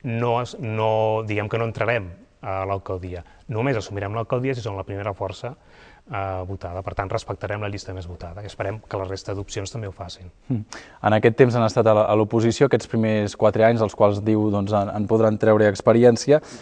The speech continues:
Speaker 2: Han estat fent una oposició proactiva, han, eh, destacat xifres de propostes, eh, im-, im-, elevades. També en molts moments, eh, fins i tot una certa, no sé si, eh,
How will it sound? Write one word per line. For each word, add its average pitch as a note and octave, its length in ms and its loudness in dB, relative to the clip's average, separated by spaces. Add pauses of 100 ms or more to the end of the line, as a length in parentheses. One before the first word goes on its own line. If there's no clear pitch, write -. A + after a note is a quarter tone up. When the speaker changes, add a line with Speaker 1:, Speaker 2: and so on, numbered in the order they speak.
(100)
Speaker 2:
Han A#2 100 2
estat C3+ 260 4
fent C#3 140 2
una B2 300 4
oposició A#2 760 2
proactiva, B2+ 840 6
han, A2 280 2
eh, G#2 240 4 (160)
destacat A2 420 0
xifres A2 460 0
de G#2 100 2
propostes, G#2 600 0 (420)
eh, F2+ 840 -2
im-, G#2 240 -8
im-, F#2+ 480 -6
elevades. A#2 580 4 (1000)
També C#3 200 8
en E3 60 8
molts F3+ 180 6
moments, D3 440 2
eh, A#2 180 -4
fins B2+ 160 2
i - 20 4
tot C3+ 160 4
una F3 160 4
certa, C#3 580 4
no B2 120 -2
sé C3 100 -4
si, A#2 460 2
eh, G#2 160 -6